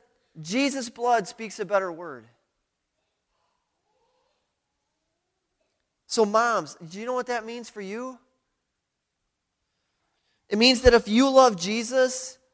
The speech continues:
and your house looks like a disaster all the time, you are not condemned. It means that if you love Jesus,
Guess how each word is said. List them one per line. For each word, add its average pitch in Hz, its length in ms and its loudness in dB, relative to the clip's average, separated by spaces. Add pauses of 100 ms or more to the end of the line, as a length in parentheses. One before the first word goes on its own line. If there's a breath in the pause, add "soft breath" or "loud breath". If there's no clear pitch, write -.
and 208 160 -4
your 233 140 0
house 214 480 0
looks 220 160 -8
like 220 180 -4
a 208 60 -2
disaster 185 560 -4
all 214 100 2
the 220 80 -6
time, 226 440 -8 (1000)
you 208 160 2
are 214 80 4
not 185 240 -2
condemned. 156 520 -14 (2000)
It 190 100 -6
means 240 240 2
that 240 100 2
if 233 140 2
you 254 200 2
love 254 300 4
Jesus, 220 580 -4